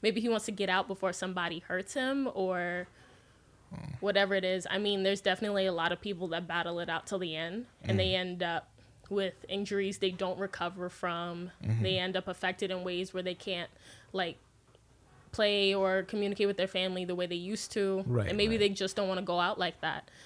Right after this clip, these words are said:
Speaker 1: And that's fair,
Speaker 2: Mm-hmm.
Speaker 1: especially in this day and age. A lot more athletes are paying more attention to their at-home life or their after-the-sport life.
Speaker 2: Right,
Speaker 1: They're
Speaker 2: right.
Speaker 1: playing the sport for a few years,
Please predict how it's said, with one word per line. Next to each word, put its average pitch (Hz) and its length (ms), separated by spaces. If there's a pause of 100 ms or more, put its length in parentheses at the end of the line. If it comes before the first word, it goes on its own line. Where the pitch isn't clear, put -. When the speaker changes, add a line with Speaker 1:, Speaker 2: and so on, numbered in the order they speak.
(180)
Speaker 1:
And 254 120
that's 359 180
fair, 170 360 (160)
Speaker 2:
Mm-hmm. 107 160
Speaker 1:
especially 214 380
in 196 80
this 190 140
day 175 180
and 165 80
age. 165 280
A 160 60
lot 175 180
more 185 180
athletes 175 460
are 160 280 (640)
paying 208 240
more 202 140
attention 190 560
to 175 440
their 160 160
at-home 196 460
life 185 400
or 170 260
their 160 240
after-the-sport 175 880
life. 170 520 (300)
Speaker 2:
Right, 151 60
Speaker 1:
They're 175 380
Speaker 2:
right. 170 80
Speaker 1:
playing 196 280
the 196 60
sport 196 300
for 196 180
a 190 60
few 202 180
years, 175 600